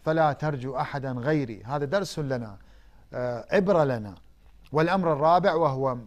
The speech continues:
موضع الشاهد: "ما دمت لا ترى الشيطان ميتاً فلا تأمن مكره". الشيطان حي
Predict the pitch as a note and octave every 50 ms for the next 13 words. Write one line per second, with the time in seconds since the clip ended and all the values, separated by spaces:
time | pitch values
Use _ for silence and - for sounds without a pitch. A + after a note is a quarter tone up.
0 | A#2+ B2+ C3+ C#3 C#3 B2 B2+ A2 A#2+ - - - D#3 D#3+ E3+ E3+ E3 F3 F#3+ G3
1 | F#3+ - - - - - - - - C3 C3+ C#3+ C#3 C#3 C#3 D#3 E3 D#3+ D3 C3
2 | - C#3 C3+ C#3+ C#3 C3+ C3 A#2 - C3 A#2+ A#2 A2 - - - B2 A#2+ A#2 A2+
3 | - B2+ B2+ B2 A2+ A2 A2 A2 A2 C3 E3 F3+ F3 F3+ G3 F#3 F#3+ - G3 G#3
4 | A3 A3 A3 G3+ - - - - - - - - _ - - D3 C#3+ C3+ B2+ A#2
5 | A2 - - D#3+ - - D#3+ D#3+ E3 E3+ E3 D3+ C3 A2+ G2+ - - G2 F#2+ -
6 | - - - - - - - - - - - - - - - - - - - -
7 | B2 - - D3+ C#3 - - E3+ G3 F#3+ - - - F#3 F#3 C3+